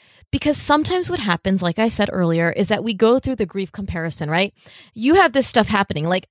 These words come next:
you could look at our housing situation and you could say, "Okay, that's not that big of a deal. Like, yeah, at least you have a home." No, no, no. I'm telling you that it was hard for us, right? For so many reasons that I don't know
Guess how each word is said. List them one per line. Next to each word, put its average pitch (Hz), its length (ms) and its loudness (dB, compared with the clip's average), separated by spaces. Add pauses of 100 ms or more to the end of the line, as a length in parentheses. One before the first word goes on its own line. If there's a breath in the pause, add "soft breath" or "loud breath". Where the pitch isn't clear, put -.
you 214 220 -2
could 370 200 4
look 247 180 4
at 220 80 6
our 202 100 6
housing 202 320 4
situation 233 480 4
and 202 100 4
you 220 80 2
could 262 140 -2
say, 220 320 2 (380 soft breath)
"Okay, 285 120 0
that's 320 180 2
not 381 120 -2
that 320 140 4
big 208 120 2
of 202 60 -4
a 185 60 -2
deal. 156 400 -4
Like, 175 240 -2 (220)
yeah, - 200 -6
at 190 60 2
least 220 200 2
you 226 80 4
have 190 160 2
a 170 60 0
home." 190 260 -2 (320 soft breath)
No, 294 200 4
no, 302 80 4
no. 262 240 2 (100)
I'm 262 220 2
telling 254 260 2
you 220 80 2
that 196 160 2
it 226 80 6
was 226 140 2
hard 208 320 2
for 151 200 -8
us, 95 240 -10
right? 185 280 -4 (240 soft breath)
For 247 100 2
so 277 220 4
many 320 200 -4
reasons 233 360 -4
that 214 120 -4
I 214 140 2
don't 240 160 -4
know 220 160 -4